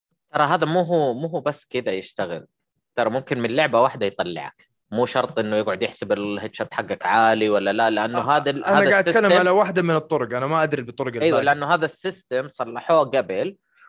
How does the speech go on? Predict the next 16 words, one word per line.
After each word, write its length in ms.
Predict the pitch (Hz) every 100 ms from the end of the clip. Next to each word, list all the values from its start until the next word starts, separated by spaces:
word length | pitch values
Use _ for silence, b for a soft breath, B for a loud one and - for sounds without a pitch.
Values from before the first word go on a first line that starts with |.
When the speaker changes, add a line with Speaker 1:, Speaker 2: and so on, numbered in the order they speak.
| b
Speaker 2:
مم. 80 | 151
Speaker 1:
وغير 440 | 151 185 190 165
و-، 520 | 160 - 131 123 120
وتضرر 540 | 127 - 170 180 175 151
كثير، 420 | - 147 185 127
لأنه 240 | 117 127
يقول 180 | 135 160
لك: 140 | 151 170
"يا 60 |
أخي، 120 | 160
أنا 200 | 143 196
الكل 280 | 165 - 160
ريت 260 | 170 175 -
حقي 240 | 180 165
مرة 220 | 160 180
عالي 380 | 95 101 92 85